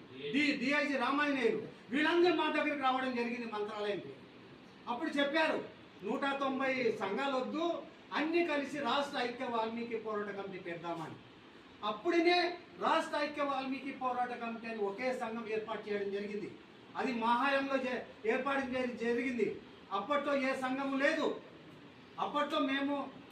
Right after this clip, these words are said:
వాల్మీకి సంక్షేమ సంఘం పెట్టినా దాన్ని క్యాన్సిల్ చేసి ఈ కుబేరస్వామి, మా, మా లక్ష్మీనారాయణ, ఆవుల ఎల్లప్ప గారు,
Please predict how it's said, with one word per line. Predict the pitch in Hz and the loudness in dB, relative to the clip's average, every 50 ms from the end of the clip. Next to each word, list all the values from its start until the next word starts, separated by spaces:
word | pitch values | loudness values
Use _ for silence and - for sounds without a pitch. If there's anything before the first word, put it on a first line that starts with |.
| - | -12
వాల్మీకి | 165 147 196 208 247 262 254 262 - | -8 -6 -4 -2 -2 -2 -2 -2 -2
సంక్షేమ | 240 214 226 220 262 262 233 | 0 0 0 -2 -2 -4 -4
సంఘం | 233 254 254 254 262 254 220 | -2 -2 -2 0 -2 -2 -2
పెట్టినా | 240 240 226 240 262 285 302 311 311 - - - - - - 147 | -2 -2 -2 -2 -2 -2 -2 -4 -4 -8 -12 -18 -20 -20 -10 -4
దాన్ని | 156 196 220 220 214 190 | 0 0 2 2 0 0
క్యాన్సిల్ | - 220 214 302 320 - 320 320 277 302 294 | 0 2 2 2 2 4 2 2 2 2 2
చేసి | 285 - 269 262 240 233 226 - - - - - - - 208 | 2 2 0 0 0 0 -2 -4 -6 -10 -18 -20 -14 -6 -4
ఈ | 208 | -4
కుబేరస్వామి, | 208 214 254 285 311 311 311 285 294 294 285 277 269 269 262 254 254 254 - - - - - - - 202 | -2 0 0 2 4 4 4 2 2 0 2 2 2 2 0 0 -4 -8 -10 -14 -18 -20 -20 -18 -14 -10
మా, | 196 208 208 | -6 -4 -2
మా | 202 202 190 180 180 175 175 175 170 170 165 160 202 | -2 -2 -2 -2 -2 -4 -4 -4 -6 -6 -6 -4 -2
లక్ష్మీనారాయణ, | 226 226 - 285 302 294 294 285 277 269 254 254 247 247 - - - - - - - - - | -2 -2 -2 -2 -2 0 0 0 0 0 0 0 0 -2 -4 -6 -10 -16 -18 -18 -12 -6 -2
ఆవుల | - - 294 302 294 | 0 0 2 4 4
ఎల్లప్ప | 285 262 254 254 247 254 254 | 2 4 2 0 0 -2 0
గారు, | 240 247 240 240 226 226 233 226 | 2 2 2 2 2 0 -2 -4